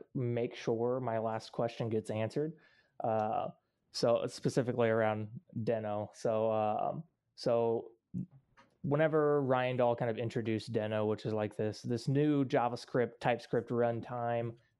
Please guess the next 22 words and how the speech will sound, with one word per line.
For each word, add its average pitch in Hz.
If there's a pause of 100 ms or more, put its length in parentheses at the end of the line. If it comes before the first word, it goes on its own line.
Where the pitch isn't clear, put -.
uh, 113
built 139
with 127
Rust, 110 (540)
um, 117 (360)
he 139
kind 220
of 185
said, -
like, 139
the, 127 (180)
the, 120
the 123
progression 139
that -
he 143
sees 131
web 120
services 117
being 110
built 110
is 107